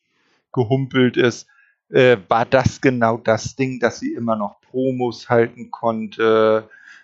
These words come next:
nicht? Äh, äh, und das hat ja auch zur, zum Charakterbuilding bei ihr ge-, äh, mit beigeholfen.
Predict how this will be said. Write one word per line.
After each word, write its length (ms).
nicht? 440
Äh, 360
äh, 440
und 180
das 220
hat 180
ja 260
auch 180
zur, 280
zum 260
Charakterbuilding 920
bei 140
ihr 200
ge-, 360
äh, 140
mit 460
beigeholfen. 800